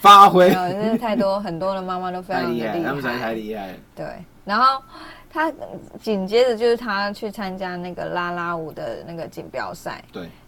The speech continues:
Speaker 2: 他也是第一次参加啦啦舞，然后主要是因为就是，呃，是有参加啦啦舞的社团，
Speaker 1: 嗯。
Speaker 2: 然后老师们就带他们一起去参加这个比赛。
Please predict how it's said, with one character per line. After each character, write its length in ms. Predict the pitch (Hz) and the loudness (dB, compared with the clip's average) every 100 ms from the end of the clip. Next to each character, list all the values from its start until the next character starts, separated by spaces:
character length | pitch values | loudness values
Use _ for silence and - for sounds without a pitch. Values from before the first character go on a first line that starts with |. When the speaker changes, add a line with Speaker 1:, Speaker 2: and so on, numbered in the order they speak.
| - | -6
Speaker 2:
他 200 | 302 311 | -2 0
也 80 | 226 | 0
是 140 | 269 | -4
第 220 | 254 254 | -4 -2
一 60 | 254 | -2
次 200 | 262 240 | -2 -4
参 260 | 247 214 | -4 -6
加 140 | 208 196 | -2 -2
啦 200 | 196 190 | 0 0
啦 280 | 190 185 185 | 2 0 -2
舞， 240 | 175 143 | -6 -8
然 120 | 170 233 | -6 -4
后 140 | 269 | -4
主 120 | - | -4
要 220 | 208 247 | 0 0
是 100 | 262 | -2
因 80 | 262 | -4
为 300 | 269 247 202 | -4 -4 -6
就 100 | 226 | -8
是， 420 | 226 220 208 190 180 - - - - | -6 -6 -4 -6 -8 -14 -20 -20 -10
呃， 540 | 180 175 165 160 151 101 - - - - - | -6 -4 -4 -6 -8 -10 -14 -20 -20 -20 -20
是 240 | - 254 | -8 0
有 160 | 220 170 | 2 2
参 180 | 208 196 | 0 -6
加 180 | 196 185 | -4 -2
啦 140 | 180 | -2
啦 160 | 180 175 | -2 -4
舞 120 | 123 | -6
的 120 | 170 | -12
社 320 | - 240 165 - | -8 -6 -6 -8
团， 200 | - - 208 - | -16 -16 -20 -20
Speaker 1:
嗯。 140 | 127 147 | -20 -12
Speaker 2:
然 100 | 175 | -6
后 80 | 180 | -4
老 220 | 185 175 | -2 -4
师 160 | 170 202 | -4 -6
们 160 | 190 | -6
就 140 | 175 190 | -2 -2
带 200 | 196 185 | -2 -6
他 80 | 175 | -6
们 180 | 165 | -8
一 60 | 175 | -12
起 160 | 170 - | -14 -16
去 120 | 170 | -16
参 200 | 175 - | -14 -12
加 140 | - | -12
这 100 | - | -12
个 140 | - - - | -14 -16 -18
比 120 | - | -20
赛。 240 | - - | -16 -16